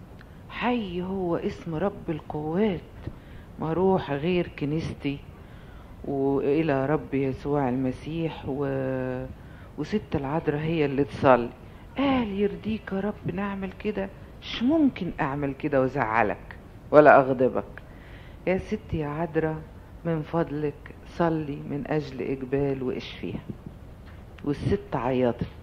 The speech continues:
وصلت ابانا الذي، وبالليل نايمة لقت بنتها جاية الصبح بدري. اه، البنت اللي اصغر منها ك-،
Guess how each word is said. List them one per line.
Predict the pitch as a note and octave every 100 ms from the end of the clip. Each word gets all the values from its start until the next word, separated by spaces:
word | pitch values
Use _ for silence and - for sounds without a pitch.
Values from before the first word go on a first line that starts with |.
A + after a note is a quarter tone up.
| - - - -
وصلت | A3+ C4 A#3 F3 D3+
ابانا | - C#3+ F3+ F#3+ D#3+
الذي، | D3 E3+ G#3+ G#3 A#3+ - - - - - - - - - -
وبالليل | B3 A#3+ F#3+ E3 E3 G3 F3+ E3
نايمة | E3 G3 F#3+ F#3 F#3 G3 - - - - - - - - - - G3+
لقت | A3 E3+ D#3+ -
بنتها | D3 D3 F3 F#3 E3 D#3
جاية | C#3 F3+ F3 D3+
الصبح | C#3+ - F#3 - C#3+ E3+
بدري. | F#3+ - F3 F#3+ F3+ - - - -
اه، | D3+ C3+
البنت | C#3 C#3+ - B2+
اللي | C#3+ C3+
اصغر | C3 D3+ D3 C3+
منها | C#3 D3+ D3 C#3+ C#3 -
ك-، | -